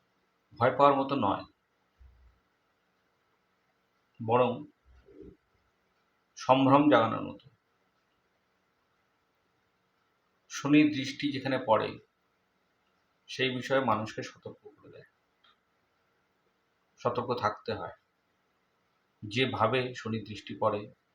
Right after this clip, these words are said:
জন্মছক অনুসারে, সেইভাবেই মানুষকে যথেষ্ট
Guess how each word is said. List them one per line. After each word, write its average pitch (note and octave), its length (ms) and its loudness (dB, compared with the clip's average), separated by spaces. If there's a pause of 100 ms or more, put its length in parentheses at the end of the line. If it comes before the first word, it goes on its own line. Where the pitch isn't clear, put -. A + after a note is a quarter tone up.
(200)
জন্মছক G#2 500 -2
অনুসারে, - 440 -14 (1300)
সেইভাবেই A#2+ 800 0 (320)
মানুষকে A2 480 -6 (2250)
যথেষ্ট C#3 480 -2